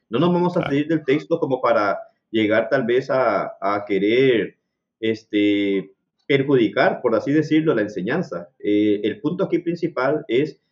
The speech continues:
Speaker 1: que él manifiesta que va a dar el Espíritu Santo a los que se lo pidan. Entonces, ahí hay algo en donde es contundente que dice que lo va a dar, ¿verdad? A los que se lo pidan. Ahora, lógicamente, ahí,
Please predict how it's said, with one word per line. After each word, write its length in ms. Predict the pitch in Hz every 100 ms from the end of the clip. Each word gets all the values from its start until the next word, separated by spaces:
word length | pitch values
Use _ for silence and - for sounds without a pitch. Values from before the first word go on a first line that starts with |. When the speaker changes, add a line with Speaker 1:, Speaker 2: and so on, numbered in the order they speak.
| _ -
Speaker 1:
que 240 | 107 107
él 80 | 120
manifiesta 640 | 160 175 151 127 - 160
que 340 | 135 113 104 - 90
va 140 | 120
a 40 | 143
dar 200 | 196 -
el 60 |
Espíritu 340 | 127 - 147 147
Santo 440 | 147 151 165 165 -
a 100 | 117
los 160 | 110
que 80 | 104
se 100 | 101
lo 180 | 92 85
pidan. 320 | 110 107 90
Entonces, 440 | 87 98 95 95 -
ahí 320 | 98 101 131
hay 200 | 156 170 -
algo 320 | 117 139 151
en 120 | 170
donde 280 | 139 127 104
es 100 | 113
contundente 840 | - 151 160 135 123 151 156 160 156
que 420 | 117 110 107 104 95
dice 300 | 117 151 147
que 80 |
lo 160 | 113 95
va 100 | 123
a 40 | 123
dar, 180 | 110 - - _ -
¿verdad? 240 | 98 113
A 40 | 117
los 120 | 107
que 100 | 98
se 100 | 95
lo 160 | 85
pidan. 300 | 117 117 95 - - _ -
Ahora, 180 | 117 107
lógicamente, 720 | 101 113 151 156 151 143 147
ahí, 340 | 107 131 156